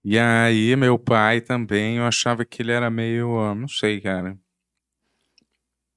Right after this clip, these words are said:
Ele não tinha tato social, eu acho muito, entendeu? E aí, com a idade, foi ficando um pouco pior. E é,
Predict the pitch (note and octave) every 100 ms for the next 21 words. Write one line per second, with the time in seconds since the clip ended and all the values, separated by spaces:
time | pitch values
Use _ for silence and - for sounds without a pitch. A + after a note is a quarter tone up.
0 | _ _ - - A2 A2 - A2 G#2+ A2
1 | - G#2+ - - F#2 F#2 F#2+ F2+ F2+ -
2 | F2 F2+ F2+ F2 E2+ E2+ E2+ F2 F2+ F2
3 | _ _ _ _ _ _ _ _ _ G2
4 | G2 G2+ G2+ G2+ F#2+ F2+ F2 F#2+ F#2 -
5 | F#2+ - - F2 E2+ - F2+ _ - D#2
6 | F2 E2+ E2+ E2+ _ _ _ _ _ _
7 | _ _ _ _ _ _ _ - - F#2
8 | E2+ E2 D#2+ D#2 D#2